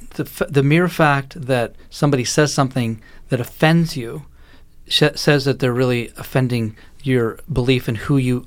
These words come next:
think you are, uh, and your identity as an individual. And it always goes back to that, the individual. And, and so, to me, offense is really a symptom of pride.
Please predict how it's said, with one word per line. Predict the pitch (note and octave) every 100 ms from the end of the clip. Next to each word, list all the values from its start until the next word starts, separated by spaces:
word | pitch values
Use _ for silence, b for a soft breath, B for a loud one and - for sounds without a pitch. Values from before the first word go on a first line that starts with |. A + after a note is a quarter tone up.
| -
think | C#3+ C3
you | C#3+ A#2+
are, | D#3 B2+ A#2 A2
uh, | A#2 A2
and | E3 B2
your | A#2+
identity | A2+ A2 B2 B2+ A#2 A2 B B B
as | A#2+
an | A#2
individual. | B2+ C3 A2+ G#2+ C3 A#2+ A2 B2+
And |
it | B2
always | C3 C3+
goes | - A2+
back | C3 A#2+
to | B2
that, | A2+ A#2
the | B2+ C3
individual. | B2+ A#2 A2+ B2+ B2 A#2 A2 B B B B B
And, | - C3 B2+
and | - C#3 B2+
so, | D3 C3+ A#2+ - -
to | -
me, | C#3 D#3 D3 A#2+ -
offense | C#3 - C3+ -
is | B2+ A2
really | B2 A#2
a |
symptom | G#2 - A#2 A#2
of | A2+ -
pride. | - A2+ G#2+